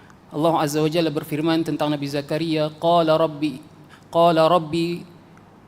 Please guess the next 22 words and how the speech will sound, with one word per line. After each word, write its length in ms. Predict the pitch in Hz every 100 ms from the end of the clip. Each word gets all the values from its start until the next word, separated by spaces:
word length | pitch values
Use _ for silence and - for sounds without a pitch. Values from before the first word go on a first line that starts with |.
| - - 202
inni 480 | 202 180 175 165
wahana 400 | 165 165 165 170
al-'azmu 480 | 160 180 180 160 160
minni 480 | 165 190 185 175 165
washta'ala 560 | 156 - 185 160 170 160
ar-ra'su 320 | 160 - 165
shayba 720 | 160 202 220 233 240 226 -
wa 160 | 175 180
lam 160 | 170
akun 320 | 165 165 165
bidu'aika 720 | 160 160 156 160 160 156 160 160
Rabbi 240 | 147 147
shaqiyya." 560 | 147 143 156 139 135 151 - - - - -
"Wahai 320 | 156 151 160
Tuhanku, 560 | 156 160 160 160 165 160
sesungguhnya 640 | 165 - 160 160 160 160
aku 320 | 156 156 170 165
ini 320 | 160 170 170
telah 240 | 170 165
lemah 640 | 156 165 160 170 175 - - - - - - -
tulang 400 | 170 175 175 165 160 - -
belulangku 720 | 165 175 208 214 165 151